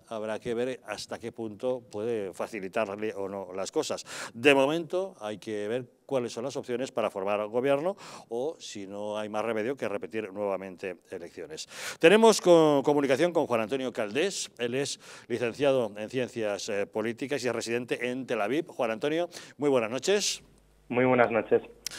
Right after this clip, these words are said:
Speaker 1: Cuéntanos, eh, vemos que Netanyahu es efectivamente el vencedor, pero ¿qué opciones tiene ahora? ¿Cuál, qué posibilidades se le abren?
Speaker 2: Pues sí, eh, como usted bien ha notado, con más del noventa y nueve por ciento del voto escrutado, que los últimos que faltaban eran el de los soldados y los diplomáticos,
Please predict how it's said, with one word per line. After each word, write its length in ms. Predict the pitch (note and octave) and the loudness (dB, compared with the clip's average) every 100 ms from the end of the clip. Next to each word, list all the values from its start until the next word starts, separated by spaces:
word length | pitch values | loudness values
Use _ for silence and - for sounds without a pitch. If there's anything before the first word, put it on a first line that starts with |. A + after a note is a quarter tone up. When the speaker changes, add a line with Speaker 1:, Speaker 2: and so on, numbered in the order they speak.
| - - | -14 -4
Speaker 1:
Cuéntanos, 600 | F#3 G3+ G3+ D#3+ - - | 0 4 4 2 0 -2
eh, 200 | A2+ G#2+ G#2 | -2 -2 0
vemos 240 | C3 C#3+ | -2 0
que 120 | D#3+ | 0
Netanyahu 540 | C#3+ C3 B2 C3 - C#3+ | 0 0 0 0 0 -2
es 140 | A#2+ | -2
efectivamente 560 | A#2 G2 A2+ G#2+ A2 A2 | -6 -6 -2 -2 -2 -4
el 60 | |
vencedor, 380 | G#2+ G2+ A2 D#3 | -4 -2 -2 -2
pero 180 | E3 G#2+ | -4 -6
¿qué 180 | F2+ C3 | -4 -2
opciones 380 | C3 C3+ B2 A2 | -2 -2 -4 -4
tiene 220 | C3+ B2+ | -4 -4
ahora? 180 | D#3+ G#2 | -4 -4
¿Cuál, 260 | G#2+ A2 | -2 -4
qué 120 | G2 B2 | -4 -6
posibilidades 460 | C3 C3 B2 A#2+ | -6 -4 -2 -2
se 100 | C3 | -2
le 80 | C#3 | -2
abren? 320 | C3+ F2 E2 _ _ _ _ _ _ _ - | -2 -4 -12 _ _ _ _ _ _ _ 0
Speaker 2:
Pues 160 | C3+ - | 2 4
sí, 180 | E3 - | 2 2
eh, 360 | - B2 A2+ G#2+ | 2 6 6 6
como 160 | A2+ A2+ | 0 -4
usted 180 | A2 A#2 | 0 2
bien 120 | A#2 | 4
ha 120 | A#2+ | 4
notado, 360 | A2+ B2 D3 D3+ | 6 6 6 4
con 120 | A#2+ | 2
más 140 | A#2 | 2
del 140 | C3 C3 | 4 4
noventa 340 | C3 B2+ B2 | 4 2 2
y 40 | |
nueve 200 | B2 B2 | 4 2
por 200 | B2 A#2+ | 2 0
ciento 280 | - A#2+ A#2 | -2 -2 2
del 140 | G#2+ G2+ | 2 0
voto 200 | G#2+ A#2 | -2 -4
escrutado, 640 | - A#2+ A2+ A#2+ D#3+ - - | -2 -2 2 4 4 -2 -6
que 100 | A2 | -6
los 140 | - | -6
últimos 340 | A2 A#2+ A2+ - | -6 -6 -8 0
que 500 | A#2+ A2+ A2+ A2 G#2+ | 4 6 4 2 0
faltaban 440 | A#2 G#2 A#2 A2+ A2+ | 0 0 2 2 2
eran 180 | A2 | 0
el 60 | G2+ | 0
de 100 | G2 | 0
los 140 | G2 - | -2 -2
soldados 380 | G#2 G2+ G2+ A#2+ | -2 0 0 0
y 60 | |
los 100 | A2 | -2
diplomáticos, 640 | A2 A2+ A#2+ A2+ C3+ D#3+ | -2 -2 -2 0 2 2